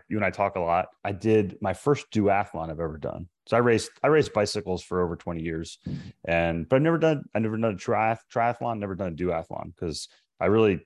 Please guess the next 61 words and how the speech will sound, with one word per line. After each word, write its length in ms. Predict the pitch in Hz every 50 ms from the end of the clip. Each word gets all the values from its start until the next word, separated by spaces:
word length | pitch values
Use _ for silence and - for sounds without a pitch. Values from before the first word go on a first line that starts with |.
| _ -
don't 180 | 120 123 85
like 160 | 113 120 104 -
to 80 | 107
run 220 | 98 107 110 110 110
that 160 | 104 73 78
much. 440 | 101 101 101 - - - - - -
I 60 | 80
love 180 | 82 95 101 90
to 60 | 95
ride 140 | 98 101 98
my 100 | 92 87
bike. 400 | 78 92 92 90 90 90 - -
I, 60 | 80
I 160 | 78 - - -
spent 200 | - - 90 85
a 40 |
lot 160 | 85 87 87 87
of 60 | 85
years 220 | 87 85 80 -
doing 260 | - 85 87 85 85
that. 240 | 82 82 82 82 - - -
But 140 | - - -
my 120 | 87 85
son 320 | - - - 135 151 170
and 120 | 156 107 87
I 380 | 82 80 82 82 87 101 104 - _ _
signed 400 | - - - 98 87 87 87 76
up 200 | 85 85 82 - - _ _ _ _ _ _ _ _ -
to 100 | - 90
do 140 | 87 90 87
this 180 | 92 92 -
duathlon. 680 | - 120 107 90 80 80 - - 82 80 85 98 120 - _ _ _ _ _ _
So 160 | - - -
he 120 | 98 113
signed 280 | 110 - 123 107 98 98
up 160 | 98 92 -
for 120 | - 90 85
it. 40 |
I 40 | 87
signed 240 | 87 - 82 80 80
up 120 | 80 78
for 180 | - 87 85 82
it. 60 | 90
He's 140 | 98 92 -
twelve 240 | - 107 101 92 101
years 180 | 107 101 90
old. 260 | 98 90 87 87 85 - _ _ _ _ _ _
So 140 | - - 82
he 140 | 98 120 113
did 160 | 110 113 107
his 140 | 107 101 -
first 280 | - 107 95 - -
duathlon. 500 | 87 87 85 85 87 - - 82 87 85
I 80 | 85 82
did 200 | 80 85 80 85
mine, 340 | 82 82 82 80 78 82 - _ _ _ _ _ _ _ -
um, 380 | 82 82 80 78 78 76 76 80
this 140 | 85 -
past 320 | - - 90 85 78 - -
Sunday. 640 | 90 87 85 80 85 82 80 80 80 82 82 85 - - -
And 580 | 87 85 82 82 82 80 80 80 80 76 76